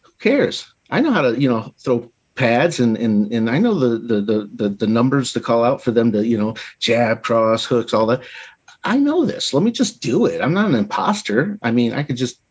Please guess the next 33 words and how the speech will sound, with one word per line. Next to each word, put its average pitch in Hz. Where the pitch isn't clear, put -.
I'll -
do 156
the 131
best -
I 113
can 127
with 113
what 113
I 98
got." -
And, 107
and, 98
and 98
that's, 139
for -
me, 120
that 110
was 101
the, 80
the -
change. -
That 107
was 95
the -
defining 101
moment 90
when 90
I -
finally 104
said, 95
"You 127
know 127
what? 135